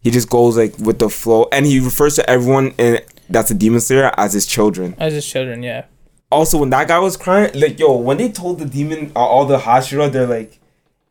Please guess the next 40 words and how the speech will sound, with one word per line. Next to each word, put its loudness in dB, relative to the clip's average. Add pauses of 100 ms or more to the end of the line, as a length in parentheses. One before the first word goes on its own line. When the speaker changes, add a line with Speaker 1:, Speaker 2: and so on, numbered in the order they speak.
(100)
Speaker 1:
"Oh, 4
Rengoku 0
passed 0
away," 2
and -4
stuff -6
like -4
that. 2
Like, -6
Speaker 2:
Yo, 4
Speaker 1:
that 0
Speaker 2:
that 4
was 0
big 0
Speaker 1:
was, -4
Speaker 2:
too. 4
Speaker 1:
dude, -4
that 4
was, 0
like, -6
mad -4
sad. -2 (260)
I 2
didn't 0
realize, 2
'cause -8
I 2
guess -4
I -6
didn't, -6
didn't -2
watch -4
it -8
back -4
to -10
back, -2
but -14
the -12
Stone -2
Hashira -6